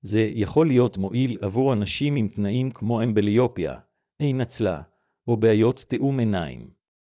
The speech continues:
טיפול לפני ואחרי ניתוח. אופטומטריסטים עובדים לעתים קרובות בשיתוף פעולה הדוק עם רופאי עיניים, ומספקים טיפול לפני ואחרי ניתוח לחולים העוברים ניתוחי עיניים.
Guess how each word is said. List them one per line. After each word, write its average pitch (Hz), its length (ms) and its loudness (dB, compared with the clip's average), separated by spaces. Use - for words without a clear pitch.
טיפול 151 360 0
לפני 113 400 0
ואחרי 104 500 0
ניתוח. 104 680 -4
אופטומטריסטים 113 840 -2
עובדים 101 420 0
לעתים 107 440 0
קרובות 110 460 -2
בשיתוף 104 460 -2
פעולה 107 420 2
הדוק 123 320 0
עם 117 100 0
רופאי 110 380 -2
עיניים, 101 520 -2
ומספקים 113 600 -4
טיפול 135 380 -2
לפני 123 420 -2
ואחרי 113 500 0
ניתוח 120 420 0
לחולים 123 420 0
העוברים 113 400 -2
ניתוחי 127 380 -2
עיניים. 87 540 -4